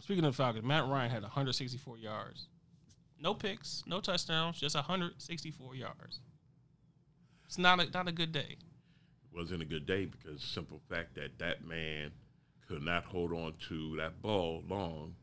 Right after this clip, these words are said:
Speaker 2: with the Eagles' wide nine defense 'cause they were gonna smash him if he did.
Speaker 1: Now, the Falcons sticking in the N F C, uh, South.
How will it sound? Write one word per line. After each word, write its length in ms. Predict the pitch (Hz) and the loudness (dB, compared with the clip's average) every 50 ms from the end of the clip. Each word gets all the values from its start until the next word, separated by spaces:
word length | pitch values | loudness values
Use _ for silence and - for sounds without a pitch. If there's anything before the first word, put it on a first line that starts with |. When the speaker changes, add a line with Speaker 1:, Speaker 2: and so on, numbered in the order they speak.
| - - | -14 -14
Speaker 2:
with 100 | 82 - | -12 -8
the 60 | - - | -6 -2
Eagles' 400 | - 90 87 78 90 85 82 82 | 0 0 0 0 -2 -4 -4 -6
wide 300 | 82 85 87 82 78 82 | -4 -2 -2 -2 -2 -2
nine 260 | 82 80 80 82 78 | -4 -4 -4 -6 -6
defense 500 | 90 85 80 - - - - - - - | -6 -6 -6 -8 -10 -16 -16 -14 -14 -12
'cause 160 | - - 76 | -10 -6 0
they 100 | 95 95 | 0 2
were 120 | 87 90 90 | 2 2 -2
gonna 160 | 92 90 85 | -2 -2 -2
smash 500 | - - - 104 90 85 71 69 - - | -4 -4 -2 0 0 0 0 -2 -6 -6
him 120 | - 62 65 - | -8 -8 -10 -10
if 120 | 82 - | -10 -8
he 100 | 85 82 | -8 -6
did. 300 | - 80 76 73 - - - - - - _ - _ - | -4 -4 -4 -4 -6 -10 -16 -18 -20 -20 _ -20 _ -6
Speaker 1:
Now, 480 | 127 131 127 127 123 120 120 117 - - - - - - - _ _ - - - - - | -2 2 2 4 4 4 4 2 0 -2 -8 -20 -20 -20 -20 _ _ -20 -20 -20 -12 -10
the 80 | 117 | -8
Falcons 500 | - - 139 151 156 - 143 135 131 123 | 0 4 6 6 6 6 4 2 2 2
sticking 280 | - - 139 127 143 135 | 2 0 0 0 0 0
in 120 | 131 127 127 | 2 2 2
the 80 | 123 | 4
N 180 | 117 98 127 123 | 4 4 4 2
F 100 | 117 113 | 2 0
C, 340 | - 120 117 110 92 - - - - - - | 0 -2 -2 -4 -4 -8 -12 -16 -20 -10 -4
uh, 260 | 120 113 110 107 107 107 | -2 -2 0 0 0 0
South. 340 | - 135 117 104 95 92 | 2 2 2 0 -2 -4